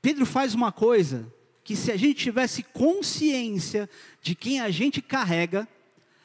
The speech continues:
as nossas formas de curar seriam as mais malucas possíveis. Preste atenção nisso, que vocês que são missionários e são ousados e têm orado pelas pessoas, para que Deus use vocês com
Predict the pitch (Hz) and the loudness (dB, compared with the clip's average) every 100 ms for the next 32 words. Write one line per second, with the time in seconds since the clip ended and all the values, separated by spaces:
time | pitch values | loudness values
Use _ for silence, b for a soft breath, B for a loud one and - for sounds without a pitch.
0 | b b 165 151 214 220 170 156 190 247 | b b -4 -2 -2 -2 -4 -2 0 0
1 | 262 226 175 - 170 165 202 135 - _ | 0 -2 -4 0 2 2 0 -2 -12 _
2 | _ - 196 202 226 214 160 196 233 202 | _ -6 -4 -2 -2 -4 -4 -4 -4 -4
3 | 202 226 202 220 - 233 - - 226 269 | -2 -2 0 -2 -2 -8 -8 -6 -4 -4
4 | - - 196 160 117 - - - _ _ | -6 -10 -8 -10 -10 -16 -20 -20 _ _
5 | _ _ _ _ _ _ _ _ 196 240 | _ _ _ _ _ _ _ _ -4 -4
6 | 247 240 - 233 220 - 196 190 202 190 | -4 -6 -4 -4 -4 -6 -2 0 0 -4
7 | - 202 190 156 185 165 180 196 170 - | -8 -6 -6 -6 -4 -2 -2 -2 -4 -4
8 | 190 185 160 131 170 190 151 B B B | -2 0 0 0 -4 -4 -8 B B B
9 | 156 - 196 175 175 175 170 156 147 156 | -8 -2 0 2 0 -2 -2 -2 0 -2
10 | 131 131 110 - b b _ 151 156 165 | -2 -8 -8 -14 b b _ -6 -2 2
11 | 185 170 196 185 175 196 185 - 180 185 | 2 2 -2 -2 -2 -2 -4 -4 -6 -8